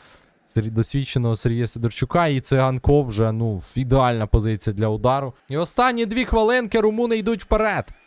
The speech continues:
Через лівий фланг просуваються.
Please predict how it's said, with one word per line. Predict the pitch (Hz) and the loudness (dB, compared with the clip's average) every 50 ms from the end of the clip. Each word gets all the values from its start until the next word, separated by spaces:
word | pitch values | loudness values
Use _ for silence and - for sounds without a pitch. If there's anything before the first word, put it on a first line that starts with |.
| _ _ _ _ _ _ - | _ _ _ _ _ _ -2
Через | - 156 156 170 156 156 | -2 0 0 0 -2 -2
лівий | 202 214 202 202 | -4 -2 -2 -2
фланг | - - 208 202 196 170 127 113 - - _ _ _ _ _ _ _ _ - | 0 2 2 2 2 2 -2 -4 -6 -12 _ _ _ _ _ _ _ _ -6
просуваються. | - 156 151 - 185 185 185 196 190 185 170 151 - - 156 139 123 107 92 | -6 -4 -2 -2 -2 -2 0 0 -2 0 -2 -4 -4 -2 -2 -2 -2 -2 -6